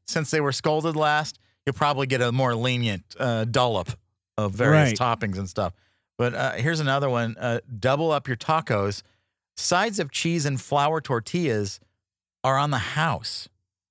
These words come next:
Speaker 1: So
Speaker 2: Sides of cheese and flour tortillas, really?
Speaker 1: I had no idea because, you know, they're, they're very vigilant about charging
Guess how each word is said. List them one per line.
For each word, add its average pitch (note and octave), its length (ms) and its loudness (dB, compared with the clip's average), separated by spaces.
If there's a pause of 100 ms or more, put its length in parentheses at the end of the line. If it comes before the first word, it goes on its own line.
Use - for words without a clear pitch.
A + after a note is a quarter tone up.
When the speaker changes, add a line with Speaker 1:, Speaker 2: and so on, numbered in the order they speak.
(800)
Speaker 1:
So B2 560 0 (140)
Speaker 2:
Sides B2 540 0
of A2 160 2
cheese B2 480 2
and A2 120 0
flour G2+ 380 0
tortillas, A#2 560 -2
really? G#2+ 300 -4 (100)
Speaker 1:
I A#2+ 140 0
had A#2 240 0
no A2 240 2
idea A#2+ 420 0
because, G#2+ 340 -2
you B2+ 80 0
know, G#2 140 0
they're, A2 300 0
they're G#2+ 160 0
very B2 320 0
vigilant C3 500 -2
about G2 240 -2
charging A2+ 480 0